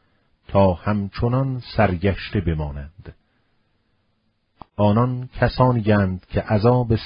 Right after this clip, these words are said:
سخت برای ایشان خواهد بود و در آخرت خود زیانکارترین مردمند. و حقاً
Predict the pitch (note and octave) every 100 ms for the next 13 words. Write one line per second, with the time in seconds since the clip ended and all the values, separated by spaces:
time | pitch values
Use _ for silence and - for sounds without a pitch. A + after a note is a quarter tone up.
0 | - A2+ A#2 A2 - - F#2 G2+ G#2+ A2
1 | F#2+ F#2+ F#2 E2 - F2 D#2+ - E2+ D#2+
2 | D#2 - C#2+ - - _ _ _ _ _
3 | _ _ _ _ F2+ G2 G2 F#2+ - G#2
4 | G2+ G2 A2+ B2 C3+ - - _ _ _
5 | _ _ _ - - C3+ C3+ C3 A#2+ F2+
6 | F#2+ G#2+ G#2+ G2 F#2+ - G2+ F#2+ - -
7 | G#2+ B2+ C3+ A2 G2+ F2+ E2+ - F2 D2
8 | D2+ _ - - _ _ _ _ _ _
9 | _ _ _ _ _ _ _ _ - F2+
10 | G#2 - - C3 C3+ C3+